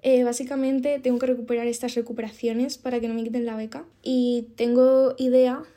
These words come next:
de o bien cambiarme de carrera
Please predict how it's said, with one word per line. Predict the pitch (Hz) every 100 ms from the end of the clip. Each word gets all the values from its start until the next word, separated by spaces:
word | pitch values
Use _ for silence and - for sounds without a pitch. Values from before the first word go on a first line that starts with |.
| -
de | 247 240 240 233 226 226 220
o | - 233
bien | 226 226 240 254 247
cambiarme | 247 240 233 233 233
de | 233
carrera | 233 220 226 226 214